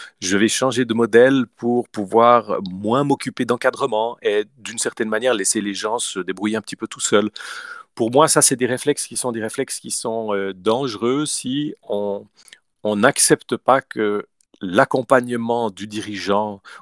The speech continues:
ou du leader transformationnel, on peut l'appeler de plein de manières, est quand même primordial. C'est-à-dire qu'il f-, il faut accompagner les gens parce que ce sont des nouvelles pratiques de communication, euh,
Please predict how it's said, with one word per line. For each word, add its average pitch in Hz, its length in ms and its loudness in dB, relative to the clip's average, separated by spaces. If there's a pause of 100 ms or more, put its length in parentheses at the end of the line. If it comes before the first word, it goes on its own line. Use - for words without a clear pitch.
(120)
ou 104 80 -6
du 101 180 -8
leader 101 460 2
transformationnel, 101 840 0
on 90 60 -4
peut 95 120 -6
l'appeler 90 260 -2
de 87 100 -16
plein 98 160 -4
de 90 60 -8
manières, 101 360 -2 (1400)
est 131 120 6
quand 110 140 4
même 110 300 2
primordial. 92 680 0
C'est-à-dire 95 400 -4
qu'il - 140 -10
f-, - 220 -4
il - 80 -16
faut 151 340 4
accompagner 101 460 0
les 87 160 -6
gens 110 240 -2
parce - 200 -8
que - 120 -10
ce - 120 0
sont 139 220 4
des 101 140 0
nouvelles 98 280 0
pratiques - 420 -6
de 92 80 -4
communication, 95 880 -4 (100)
euh, - 60 -14